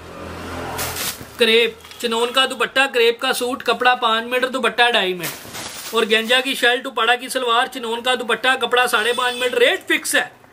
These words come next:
इस रेट में भी अगर आपको कोई दे देना दुकानदार, तो सौरभ जी पहले तो कोई देगा नहीं, अगर देगा तो वो only दृष्टि फैशन हाउस। और दृष्टि फैशन हाउस कहाँ मिलेंगे?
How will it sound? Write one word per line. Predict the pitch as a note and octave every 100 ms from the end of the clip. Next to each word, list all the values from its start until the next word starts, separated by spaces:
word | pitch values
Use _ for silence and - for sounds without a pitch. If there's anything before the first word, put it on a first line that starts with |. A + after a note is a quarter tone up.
| - - - -
इस | D#4 F4+
रेट | D4+ B3 D#4 F4+
में | E4+
भी | E4
अगर | D4 D4+
आपको | C#4 C#4+ C#4+
कोई | D4
दे | A#3+ A#3
देना | C4+ C#4+
दुकानदार, | C#4 B3+ A#3+ A#3+ A3 G3 _ - - -
तो | B3
सौरभ | B3 A#3+ B3
जी | C4 C#4 A3+ - _ _ -
पहले | A3 A#3
तो | B3+ C4+
कोई | C#4
देगा | G#3+ G#3+ A3+ A3+
नहीं, | G3+ D#3+ _ _ _ _ - - G3+
अगर | G#3+ B3
देगा | G3+ G3+ B3
तो | B3+ B3
वो | C4 G#3+
only | A3 B3 F#3+
दृष्टि | G#3 - B3+
फैशन | - F#3+ - A3+
हाउस। | F#3+ G#3+ - - -
और | A3+
दृष्टि | F3 G3 G3+ C4 B3+
फैशन | G3+ F3+ B3
हाउस | A#3+ -
कहाँ | A3 A3
मिलेंगे? | G#3+ A3 A3+